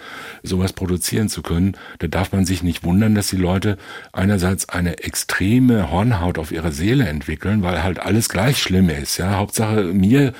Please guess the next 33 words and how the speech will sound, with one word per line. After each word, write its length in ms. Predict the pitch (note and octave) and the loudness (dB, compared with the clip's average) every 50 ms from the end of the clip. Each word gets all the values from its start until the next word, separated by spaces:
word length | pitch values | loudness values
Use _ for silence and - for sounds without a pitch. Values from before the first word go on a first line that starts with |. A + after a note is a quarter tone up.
| - - | -12 -6
passiert 380 | - G#2 F#2+ - - B2+ B2 B2 | -4 -2 0 2 2 2 2 2
irgendwas 420 | F2+ G#2+ A#2+ B2+ G#2 G#2+ G#2+ - | 0 2 2 2 2 2 0 0
Wunderbares, 600 | - C3+ E3 E3 D3+ - - F#2 F#2 F#2+ F#2+ - | 0 2 2 4 2 2 2 0 0 0 0 0
was 120 | - F#2 - | -2 -2 0
sonst 260 | B2+ D3 D3+ - - | 0 0 0 2 2
niemandem 300 | C3+ C#3 G#2 E2 E2 D2 | 2 2 2 2 0 -2
passiert. 380 | - D#2+ D#2 - - E2 D2+ D#2 | -4 -4 -4 -4 -4 -4 -4 -4
Das 100 | D#2 - | -4 -4
kann 180 | G2+ F#2+ F2+ | -4 -4 -2
eine 160 | F2+ F2 E2 | -2 -2 -4
Flut 340 | - - G2+ A#2 C#3 C3+ - | -2 0 0 0 0 0 0
sein, 320 | - C#3+ C3 C3 C3+ A#2+ - - - - - - - | 0 2 2 2 0 0 -4 -8 -12 -12 -14 -14 -10
das 160 | - F#2 - - | -8 -6 -4 -2
kann 140 | G#2+ G#2+ | 0 2
das 180 | G#2+ G2 F#2+ - | 2 2 0 -2
Zusammenbrechen 720 | - F2 D2+ F#2 G2 A2+ A#2+ G#2+ F2+ F2+ G#2 F#2 G2 G#2 | -4 -4 -2 0 2 2 2 2 2 0 -2 -2 0 0
des 260 | F#2 F2+ E2+ - - - - - - - - - - - | 0 0 -2 -2 -6 -8 -12 -18 -16 -14 -14 -14 -14 -8
World 300 | - F#2 F#2 F2+ F2+ D2+ | -4 -2 0 0 0 0
Trade 220 | - G2 A2 C#3 C3+ | 0 0 0 0 0
Center 380 | - - B2+ A#2+ G#2+ B2+ A#2 | 0 -2 -2 -2 0 0 0
sein. 400 | G2+ G#2 A#2 A#2 A#2+ A#2+ A#2+ G#2+ F#2 - _ _ _ | 0 0 0 2 2 2 2 0 -2 -6 _ _ _
Ich 180 | - G#2 F#2 - | -8 -6 -4 -2
war 120 | A2+ A2+ A2+ | 0 0 0
dabei. 480 | A#2+ A#2+ C#3 C#3+ D3 C#3 A2+ D2+ D2 | 0 0 0 0 0 0 -2 -2 -4
Ja? 220 | D#2+ E2+ A2 A2 G2+ - - - - - - - - | -4 -4 -4 -6 -6 -10 -16 -20 -20 -20 -20 -12 -6
Wo 320 | F2+ F#2 B2 D#3+ D3+ A#2+ | -2 2 2 2 2 2
warst 360 | A#2 B2 A#2+ B2 B2 - - - | 2 2 2 0 -2 -2 0 2
du, 200 | C#3 D#3 D3 C3+ | 4 4 6 4
als 200 | C3 A#2+ - A2+ | 4 2 2 0
das 180 | G#2 E2+ E2 | 0 0 0
World 180 | G#2 A2+ A2+ - | 0 0 0 0
Trade 240 | - A2+ A#2 B2+ - | 0 0 0 0 0
Center 440 | - - F2+ F2+ E2+ F2+ E2+ D2 | -2 -2 -2 -2 -2 -2 -4 -4